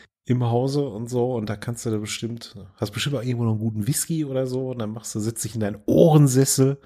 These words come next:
Das kaufe ich dir irgendwann mal. Irgendwann kriegst du von mir so einen richtigen Sherlock Holmes Sessel. Den, den, irgendwann kommt das, verspreche ich dir. Wenn ich mal irgendwann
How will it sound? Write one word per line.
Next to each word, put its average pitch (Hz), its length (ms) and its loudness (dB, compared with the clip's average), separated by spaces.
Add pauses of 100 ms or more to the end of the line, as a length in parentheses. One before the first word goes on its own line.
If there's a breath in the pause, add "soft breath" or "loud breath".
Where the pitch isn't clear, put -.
(580 loud breath)
Das 165 180 8
kaufe 165 240 8
ich 135 60 0
dir 113 160 -4
irgendwann 95 260 -6
mal. 98 140 -6
Irgendwann 139 300 8
kriegst 139 240 -4
du 123 40 -10
von 117 180 -4
mir 120 180 0
so 113 100 -4
einen 107 80 -2
richtigen 113 500 -8
Sherlock 110 640 -6
Holmes 101 600 -10 (340)
Sessel. 98 760 4 (200)
Den, 117 320 -2
den, 139 220 8
irgendwann 165 560 8
kommt 127 240 4
das, 98 200 -2
verspreche 131 360 2
ich 117 60 -2
dir. 98 260 -12
Wenn 117 140 -6
ich 120 100 -6
mal 139 120 2
irgendwann 127 460 2